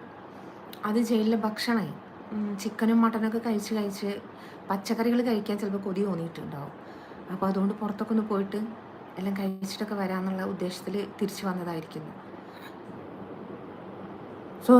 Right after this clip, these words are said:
എന്തായാലും അത് എനിക്കതൊരു ശരിയായ തീരുമാനമായിട്ട് തോന്നുന്നില്ല. ഇനിയിപ്പോ ആ എന്താണ് സംഭവിച്ചതെന്നിപ്പോ അറിയില്ല.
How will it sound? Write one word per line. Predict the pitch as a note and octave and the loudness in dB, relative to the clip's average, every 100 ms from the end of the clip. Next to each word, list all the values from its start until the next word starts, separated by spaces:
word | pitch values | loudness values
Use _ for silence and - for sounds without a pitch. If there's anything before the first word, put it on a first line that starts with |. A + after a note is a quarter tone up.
| A3+ | 12
എന്തായാലും | A3+ B3+ B3+ A#3+ A#3+ - - - - - - - - F#3 | 12 12 10 8 6 0 -12 -16 -14 -14 -16 -16 -8 -4
അത് | G3 B3 C4 - - - - - - - - - - - - | 2 4 4 0 -8 -16 -16 -16 -16 -16 -16 -16 -16 -12 -6
എനിക്കതൊരു | F3+ F#3+ A#3 A#3 C4 B3 | -6 -2 2 4 4 4
ശരിയായ | B3 B3 A#3+ B3 | 4 6 6 4
തീരുമാനമായിട്ട് | B3+ B3+ B3 B3 A#3+ B3 | 6 6 6 6 4 4
തോന്നുന്നില്ല. | G#3+ A3+ G#3+ F3+ G#3 - - - - - - - - - - - - - - G3 | 6 6 6 4 -2 -6 -14 -14 -14 -14 -14 -14 -14 -16 -14 -14 -14 -14 -6 2
ഇനിയിപ്പോ | G3 G#3+ A#3 A#3 B3 - - - - - - - - - - - | 4 2 4 2 2 -6 -16 -16 -16 -16 -14 -14 -14 -14 -12 -2
ആ | B3 G3+ D#3+ | 0 0 0
എന്താണ് | D#3 G#3 A3 A3+ | 2 4 4 4
സംഭവിച്ചതെന്നിപ്പോ | A#3 A#3+ C#4 D4 E4+ F4+ - G#4 - - - - - - - - | 6 6 4 0 0 0 -4 -6 -8 -14 -14 -12 -10 -10 -2 -2
അറിയില്ല. | G3 A#3 C#4+ | 0 0 0